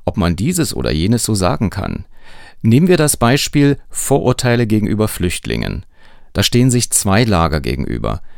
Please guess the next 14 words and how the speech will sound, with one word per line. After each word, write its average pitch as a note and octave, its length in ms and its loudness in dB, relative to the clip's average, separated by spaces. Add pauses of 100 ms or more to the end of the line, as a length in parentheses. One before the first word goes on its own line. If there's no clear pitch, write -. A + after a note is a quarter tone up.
(220)
die C#2+ 140 -6
weniger G2+ 320 4
aus E2 200 0
einer E2 280 -2
rationalen C#2 680 0
Betrachtung B2 500 0
heraus A2+ 460 0
reagieren, A2+ 560 2 (360)
sondern A2+ 320 6
eher B2+ 340 4
wie A2+ 100 0
der G#2+ 220 4
Pawlowsche B2 640 -2
Hund. E3 320 2